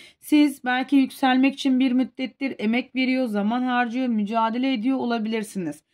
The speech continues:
Ve şu anda bunun karşılığını, bunun ekmeğini yiyeceğinizi gösteriyor. Oklar artık yukarıyı gösteriyor. Ve sizin bir yükseliş zamanına geldiğinizi gösterir. Şimdi lale,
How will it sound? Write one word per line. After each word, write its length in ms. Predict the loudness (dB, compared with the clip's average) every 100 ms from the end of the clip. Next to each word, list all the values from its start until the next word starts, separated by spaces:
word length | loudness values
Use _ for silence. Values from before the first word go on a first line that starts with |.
| _ _ _
Ve 100 | -6
şu 200 | -2 2
anda 340 | 2 2 0 0
bunun 240 | 2 0
karşılığını, 800 | 0 0 0 -2 -4 -2 -2 0
bunun 240 | 4 4 2
ekmeğini 540 | -4 -2 2 4 6
yiyeceğinizi 720 | 6 6 2 2 0 0 0
gösteriyor. 520 | -2 -2 -4 -4 -4 -4
Oklar 480 | -8 -4 2 2 2
artık 440 | 2 0 0 -4 -4
yukarıyı 500 | -4 -2 0 2 2
gösteriyor. 580 | 0 -2 -4 -2 -4 -8 _ -20 -20 _ -8
Ve 120 | -6
sizin 600 | 0 0 4 4 4 2
bir 180 | 2 2
yükseliş 680 | 2 -2 -4 -4 0 0
zamanına 1000 | 0 -4 -2 0 2 2 2 4 6 4 2
geldiğinizi 760 | 2 2 2 2 0 2 0 0
gösterir. 600 | 0 -2 -4 -8 -8 -16 _ _ _ -20 -20 _ _
Şimdi 300 | 0 2 2
lale, 560 | 4 4 4 4 2